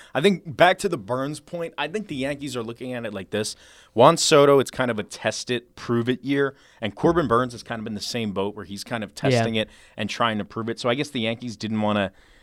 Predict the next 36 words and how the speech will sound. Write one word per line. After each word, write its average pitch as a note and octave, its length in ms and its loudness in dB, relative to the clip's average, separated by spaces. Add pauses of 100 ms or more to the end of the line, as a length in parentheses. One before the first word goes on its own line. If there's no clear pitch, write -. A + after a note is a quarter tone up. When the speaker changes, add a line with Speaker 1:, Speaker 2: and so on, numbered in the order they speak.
(180)
Speaker 1:
you A2+ 120 0
know, F#2+ 260 2 (800)
gut D3+ 300 0
their C3 260 0
system C3+ 720 -4 (500)
to C#3 220 0
Milwaukee A2+ 680 -2
for A2+ 260 -6
a G2+ 60 -4
guy G#2+ 360 2
who G#2+ 180 -6
they G2+ 160 -2
might, G2 260 -2
may G#2+ 260 -2
not G2+ 340 0
re-sign. G#2 680 -4 (260)
And A#2 100 -4
I B2 40 0
also C3 240 -2
think A#2 240 -8
there'd G#2 160 -6
be, G#2 380 -4 (1080)
like, D3+ 140 -2
I F3 80 6
think G3+ 160 2
this D#3+ 140 -6
twenty D#3 200 -2
twenty-four C3+ 440 -4
season, A#2 320 -4
obviously C3 440 -4
in G#2+ 80 -6
terms G#2+ 280 -6
of G2+ 120 -10
players G#2+ 520 0
and G2 100 -14
positioning, G2 640 -2